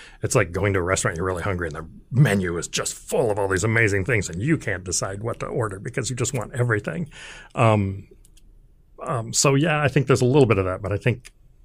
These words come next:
and, and this is, I'm not special, by the way, in saying this, but I don't think I do that very often. I think I'm able to direct, um, m-, what I wanna do. I, you know, I,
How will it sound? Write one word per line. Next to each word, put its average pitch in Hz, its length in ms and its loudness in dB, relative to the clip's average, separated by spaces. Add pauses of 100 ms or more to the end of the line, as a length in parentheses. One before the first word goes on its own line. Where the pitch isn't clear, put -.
and, 143 180 2
and 110 240 -2
this - 180 2
is, 110 140 0 (120)
I'm 117 100 4
not 110 180 -6
special, - 360 -2
by 117 140 0
the 120 100 0
way, 156 220 -2 (340)
in 104 200 0
saying 92 360 2
this, - 220 -10 (400)
but 123 260 2
I 123 120 0
don't 127 180 2
think 123 220 0
I 98 220 0 (640)
do 107 160 0
that 104 200 -4
very 95 260 2
often. 123 580 -8 (120)
I 170 100 -2
think 113 220 0
I'm 95 320 -2
able 98 280 -6
to 90 640 -6 (720)
direct, 101 460 -2 (540)
um, 113 440 -12 (880)
m-, 117 300 -4
what 110 300 2
I 107 80 4
wanna 95 280 0
do. 90 400 -2
I, 131 60 -2
you 143 140 -4
know, 135 120 -4
I, 107 140 -4